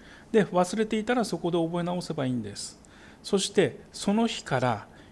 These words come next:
一日五回復習してください。例えば朝、昼、放課後、帰ってから、寝る前などというように五回やってください。そしてそれを五日間続けてください。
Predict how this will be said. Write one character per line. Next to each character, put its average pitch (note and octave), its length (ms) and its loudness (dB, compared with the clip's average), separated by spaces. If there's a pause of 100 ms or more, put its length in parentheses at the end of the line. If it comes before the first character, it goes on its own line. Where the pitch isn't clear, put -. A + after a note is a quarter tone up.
一 D#3 320 0
日 A3 340 2
五 F3 180 2
回 A#3+ 260 4
復 - 340 -6
習 B2 200 0
し - 80 -4
て - 100 -4
く B2 80 -2
だ G#2 100 -4
さ G2+ 120 -8
い。 - 40 -16 (960)
例 C3 100 2
え A#2 40 0
ば C#3+ 280 2
朝、 B2 300 -2 (680)
昼、 C3+ 420 0 (680)
放 C#3+ 300 4
課 B2 160 0
後、 A2 180 -6 (500)
帰 - 120 0
っ C3+ 100 4
て - 200 -6
か G#2+ 120 -6
ら、 F#2+ 160 -10 (440)
寝 C#3 160 4
る C#3 100 4
前 A2 240 0 (520)
な E3 160 0
ど F3 120 0
と A3+ 120 2
い D3+ 160 4
う B2 40 2
よ A#2+ 120 0
う G#2 40 -6
に G2 100 -10 (100)
五 C#3 120 2
回 B2 200 2
や A2+ 80 0
っ - 40 -8
て A#2+ 120 -6
く A#2 60 -8
だ G#2 100 -6
さ G2+ 120 -10
い。 F#2 60 -14 (800)
そ - 180 -2
し - 100 0
て G3 120 4
そ G3 140 2
れ F3+ 60 4
を E3+ 140 2
五 F3 300 -2
日 C#4+ 140 2
間 D#3 200 2
続 B2+ 220 -4
け B2 120 -2
て A#2 100 -4
く A#2+ 80 -6
だ G#2+ 100 -4
さ G#2 140 -8
い。 - 40 -16